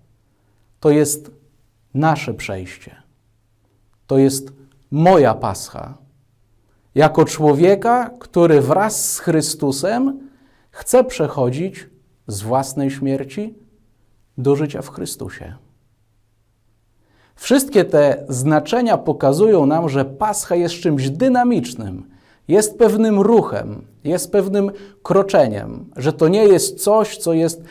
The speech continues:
tylko i wyłącznie wspomnieniem historii, ale czymś, co dokonuje się w moim życiu.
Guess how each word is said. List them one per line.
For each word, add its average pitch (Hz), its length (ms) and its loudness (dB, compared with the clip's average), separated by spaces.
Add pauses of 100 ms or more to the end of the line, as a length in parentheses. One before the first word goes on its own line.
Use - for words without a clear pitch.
(240)
tylko 196 340 6
i 165 80 4
wyłącznie 156 540 -2
wspomnieniem 143 840 2
historii, 113 800 -6 (1120)
ale 123 240 0
czymś, 196 400 -4
co 151 160 -4
dokonuje 139 560 -2
się 131 180 -6
w 131 100 -10
moim 143 320 -4
życiu. - 380 -12